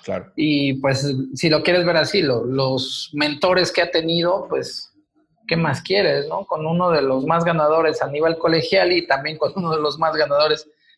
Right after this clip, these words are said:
Speaker 2: en la N F L, entonces una buena
Speaker 1: Sí.
Speaker 2: filosofía y alguna buena manera de poder hacer algo para los Gigantes, sin duda lo, lo va a tener, ¿no?
Speaker 1: Y es
Speaker 2: Y
Speaker 1: bien
Speaker 2: bueno,
Speaker 1: curioso
Speaker 2: llegamos
Speaker 1: porque esta división, eh, estrena tres entrenadores.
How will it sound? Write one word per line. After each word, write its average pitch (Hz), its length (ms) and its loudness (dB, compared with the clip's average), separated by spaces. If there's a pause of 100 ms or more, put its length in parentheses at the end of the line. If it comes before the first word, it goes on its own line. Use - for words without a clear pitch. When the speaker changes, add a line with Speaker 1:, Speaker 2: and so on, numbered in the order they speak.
(100)
Speaker 2:
en 156 140 4
la 165 80 4
N 165 140 2
F 202 220 4
L, 202 160 4
entonces 160 480 -2
una 180 200 -2
buena 180 240 0
Speaker 1:
Sí. - 40 0
Speaker 2:
filosofía 151 640 0
y 147 60 2
alguna 143 340 0
buena 156 460 0
manera 156 400 2
de 135 80 0
poder 135 380 0 (520)
hacer 139 320 2
algo 170 280 0
para 127 180 -2
los 127 180 -4
Gigantes, 160 440 -4
sin 135 180 0
duda 143 300 4
lo, 98 320 -2 (280)
lo 139 100 2
va 143 120 4
a - 80 -6
tener, 120 380 0
¿no? 175 180 -2 (240)
Speaker 1:
Y 143 100 2
es 160 80 4
Speaker 2:
Y - 20 2
Speaker 1:
bien 208 140 4
Speaker 2:
bueno, 208 60 2
Speaker 1:
curioso 180 220 4
Speaker 2:
llegamos 208 200 2
Speaker 1:
porque 143 440 2
esta 156 220 2
división, 156 760 -2
eh, 120 320 -2
estrena 151 420 0
tres 156 240 0
entrenadores. 120 840 -2